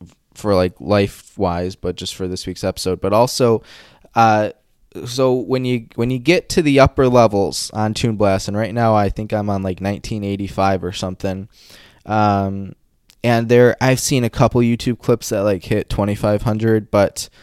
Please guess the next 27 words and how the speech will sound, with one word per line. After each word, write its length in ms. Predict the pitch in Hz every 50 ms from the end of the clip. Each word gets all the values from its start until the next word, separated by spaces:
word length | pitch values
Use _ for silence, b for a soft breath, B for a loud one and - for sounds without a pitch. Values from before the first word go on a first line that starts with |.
| b b b b b b
I 120 | 123 113 110
mean, 180 | 107 107 104
to 140 | - - 117
get 180 | 107 120 117 113
up 160 | 110 95 -
this 200 | 107 101 - -
high 240 | 110 101 101 95 90
is, 200 | 87 90 - 87
like, 380 | 85 87 82 - - - - b b b b b b b b b b b b b b b b b b b b b b b b -
back, 320 | 120 123 131 139 - -
you 80 | 165 139
know, 240 | 123 117 113 110
when 240 | 110 110 113 113 110
I'm, 400 | 110 107 107 104 101 107 - -
you 80 | - 113
know, 140 | 110 104 101
you're 240 | 107 110 110 107
in 160 | 107 107 107 104
the 240 | 104 101 95 95
six 380 | 98 - - - 131 110 - -
hundred 360 | - 120 113 113 113 110 104
level 320 | 104 104 104 95 98 98 95
range, 460 | 98 95 92 92 92 92 - - -
you're 160 | 104 113 113
ripping 320 | 113 113 110 - 117 101
off, 300 | 101 98 98 95 - -
like, 460 | 98 92 87 87 80 - - - -